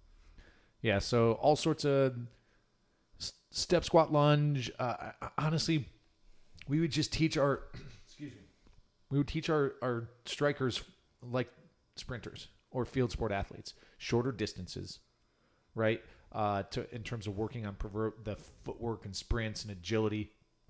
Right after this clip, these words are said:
And then, and the reason I say that, Tex, is because of battling the, uh, emotional connection to just kind of the road work. And I'm, I'm making a, a blanket statement here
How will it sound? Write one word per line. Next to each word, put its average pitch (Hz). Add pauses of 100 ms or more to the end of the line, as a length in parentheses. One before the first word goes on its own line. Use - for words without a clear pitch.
(240)
And 127
then, 117 (880)
and 135 (120)
the 131
reason 139
I 143
say 143
that, 117
Tex, -
is 95
because 110
of 110 (120)
battling 117
the, 104
uh, 92 (280)
emotional 120
connection 110
to 107
just 95
kind 101
of 95
the 98
road 92
work. - (140)
And 113
I'm, 101 (380)
I'm 98 (260)
making 135 (300)
a, 117
a 104 (160)
blanket 135
statement 127
here 117